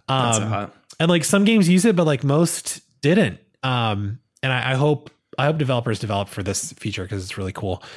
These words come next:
Speaker 2: So that's that game. I also finished Demon Souls, um, and I started a new game plus because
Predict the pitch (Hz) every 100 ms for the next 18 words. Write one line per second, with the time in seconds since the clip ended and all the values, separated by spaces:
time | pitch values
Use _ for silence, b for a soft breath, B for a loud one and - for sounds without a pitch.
0 | B B B - 190 214 214 202 165 180
1 | 170 151 196 196 202 170 - 170 180 -
2 | 185 185 180 - - 143 127 113 110 110
3 | _ _ _ _ _ - 147 165 - 180
4 | 147 120 127 139 127 113 135 139 - -
5 | 127 123 113 110 - - -